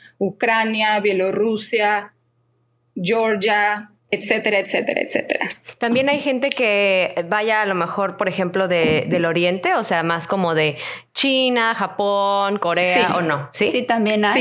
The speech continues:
Speaker 1: Sí, eh, eh, des-, de hecho, después de, ah, los nueve países que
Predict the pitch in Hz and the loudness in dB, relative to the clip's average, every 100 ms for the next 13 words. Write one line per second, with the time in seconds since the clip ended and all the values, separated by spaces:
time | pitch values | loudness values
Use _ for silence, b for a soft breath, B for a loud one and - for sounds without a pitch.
0 | 208 214 - - - - 226 208 - 226 | 0 -2 -4 -2 -2 0 0 0 -2 -2
1 | 214 254 214 254 240 247 330 277 247 277 | 0 -2 -2 0 2 2 0 0 0 -2
2 | - 277 277 262 294 269 - B B B | -2 0 0 2 0 0 -4 B B B
3 | _ _ - 247 240 233 240 240 233 - | _ _ -4 0 2 2 0 0 -2 -6
4 | - 247 277 311 339 311 269 254 294 285 | -2 0 2 0 0 0 0 0 -2 -2
5 | 269 233 220 208 190 180 - | 0 2 2 2 2 0 -4